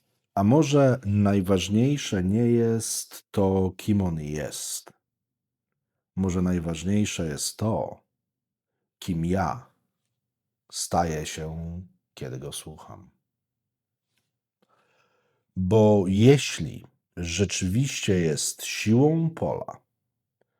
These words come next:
to jego największym dziełem nie są urządzenia.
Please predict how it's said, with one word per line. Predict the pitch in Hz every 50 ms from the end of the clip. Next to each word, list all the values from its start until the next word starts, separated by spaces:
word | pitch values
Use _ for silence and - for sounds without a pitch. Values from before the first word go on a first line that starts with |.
| _ _ _ _ _ _ _
to | - - 95
jego | 95 95 95 92 87 92 92 92 92 92 92 92 92 -
największym | 90 92 92 92 92 92 90 87 90 101 107 113 120 120 - - - 131 123 120 110 95
dziełem | 87 90 92 92 90 90 90 90 87 90 90 90 90 90 92
nie | 92 95 90 90
są | - - - 78 76
urządzenia. | 76 - 76 78 76 73 71 65 64 64 65 69 65 58 57 - - _